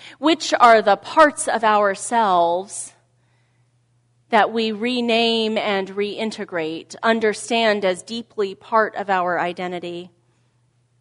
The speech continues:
And which are the parts of ourselves that are part of our history?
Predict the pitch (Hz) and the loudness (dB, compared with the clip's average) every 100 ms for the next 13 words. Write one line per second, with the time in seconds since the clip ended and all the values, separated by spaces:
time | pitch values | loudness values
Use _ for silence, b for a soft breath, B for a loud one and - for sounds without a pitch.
0 | _ _ _ _ 226 240 302 - - 220 | _ _ _ _ -2 0 -2 2 4 6
1 | 208 - 277 254 - 233 208 196 190 233 | 4 2 0 0 0 2 4 4 2 2
2 | 202 202 196 214 - 190 180 - 233 220 | 4 2 -2 -6 0 0 -2 -4 -2 -2
3 | 190 185 190 190 170 170 254 - - 69 | -4 -2 -2 -2 -4 -6 -12 -16 -16 -16
4 | 65 - | -16 -20